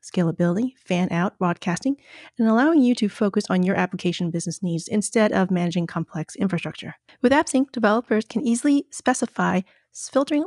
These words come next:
roles for their subscription to target specific connected clients based on published data. I love WebSockets. I used to do this once upon a time, uh, in a, in airline industry I used to work for, sending real-time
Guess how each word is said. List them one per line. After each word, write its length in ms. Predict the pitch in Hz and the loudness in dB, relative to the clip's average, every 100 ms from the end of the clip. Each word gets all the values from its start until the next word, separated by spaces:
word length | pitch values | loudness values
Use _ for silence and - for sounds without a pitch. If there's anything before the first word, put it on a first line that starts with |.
| - | 2
roles 300 | 185 165 - | 4 4 2
for 180 | 180 | 0
their 140 | 185 196 | 2 2
subscription 540 | 214 - 165 - 180 | -2 -4 -4 0 -2
to 180 | 185 185 | 0 -2
target 340 | 185 196 214 277 | -2 -4 -4 -4
specific 460 | - 196 - - | -2 -2 -4 -4
connected 500 | - 202 220 - 233 | 0 0 0 0 -2
clients 440 | - 233 180 185 208 | -2 -4 -2 -4 -4
based 360 | 190 185 - - | -2 -2 -2 0
on 260 | 175 185 - | 2 2 -4
published 340 | - 185 185 - | -6 -4 -4 0
data. 300 | 247 185 - - - - - | 0 0 -4 -14 -20 -20 -2
I 40 | 180 | 2
love 180 | 185 | 4
WebSockets. 580 | 190 190 - 202 214 247 | 4 2 2 0 0 -2
I 40 | 196 | 0
used 220 | 175 - | 0 0
to 60 | |
do 100 | 170 | 0
this 140 | 175 - | 0 0
once 160 | 170 | -6
upon 260 | 190 208 180 | -4 -2 -2
a 40 | 165 | -2
time, 500 | - 214 220 226 214 | -2 0 2 2 2
uh, 280 | 202 196 180 | 0 0 0
in 140 | 180 | 0
a, 200 | 175 175 - | 0 -2 -2
in 220 | 262 240 - 285 | -2 -2 -2 0
airline 280 | 302 294 | 2 4
industry 320 | 254 240 226 226 | 4 2 2 0
I 40 | |
used 180 | 202 202 | 0 0
to 100 | 180 | 0
work 220 | 175 180 | 0 -2
for, 260 | - 170 175 - - - | -2 -2 -2 -8 -18 -8
sending 380 | - 214 208 185 | 2 4 6 6
real-time 540 | 190 190 185 175 175 | 4 2 2 2 0